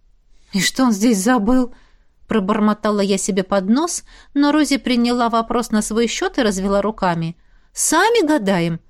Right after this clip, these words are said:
Как подменил посреди года нашего травника Зельевара, тот вроде на пенсию вышел, хоть и бодрый старичок был, так и до сих пор преподает. Травоведение на нем и зелья». «Ну, логично», буркнула я, напряженно соображая,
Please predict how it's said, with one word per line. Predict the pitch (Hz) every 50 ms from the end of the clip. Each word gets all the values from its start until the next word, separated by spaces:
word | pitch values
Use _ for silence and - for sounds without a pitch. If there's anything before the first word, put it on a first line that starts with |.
| - _ - - _ - _ _
Как | - 370 415 415 - - - -
подменил | 370 294 285 339 349 349 349 392 415 381
посреди | 370 339 - 294 277 285 240 285 294
года | 233 285 294 226 254 269
нашего | 254 262 269 - - 285 254 294
травника | 294 302 311 294 262 254 254 254 - - 277 277
Зельевара, | 226 269 294 262 262 262 311 269 247 240 220 196 185 170 - - - _ _
тот | - 269 - -
вроде | 262 269 226 262
на | 277 320 320
пенсию | 311 - 277 233 208 - - 233 254 247
вышел, | 220 240 220 - - - 170 165 - - -
хоть | - - 254 - -
и | 311
бодрый | 254 254 269 214 214 220 226
старичок | - - 277 262 277 269 - 247 220 180 175
был, | 156 175 170 160 - - - - - - - - - -
так | 392 427 403 415
и | 440 349
до | 392 403
сих | 403 415 381 -
пор | - 320 330 330
преподает. | - 294 - - 285 233 226 302 285 240 247 254 262 254 - - _ _ _ - - - - -
Травоведение | 302 330 - 320 277 330 392 359 349 302 240 233 226
на | 214 202
нем | 208 208 233 330 392
и | 339
зелья». | 247 240 247 233 220 220 220 233 233 233 226 - - - - - - - - - - - - - - - - -
«Ну, | 226 233 247 254
логично», | 262 269 294 294 294 247 254 247 233 - - - 240 233 - - - - - - - _ _
буркнула | 208 220 240 233 226 - 214 208 214 214
я, | 220 214 262 269
напряженно | 240 226 226 - 214 208 202 240 233 220 208 196
соображая, | - - 208 208 202 208 214 214 208 226 285 285 285 277 262